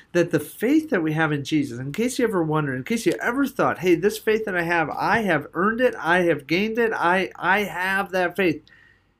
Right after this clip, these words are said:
It's a gift, friends. Faith is a gift, and it's only because of what Jesus has done on our behalf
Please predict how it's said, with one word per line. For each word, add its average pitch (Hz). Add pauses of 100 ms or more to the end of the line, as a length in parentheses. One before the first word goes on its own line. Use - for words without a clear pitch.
(220)
It's 147
a 160
gift, 143
friends. - (1000)
Faith 175 (120)
is 127
a 120
gift, 117
and 143
it's 139
only 180
because 151
of 123
what 120
Jesus 147
has 160
done 120
on 110
our 139
behalf 123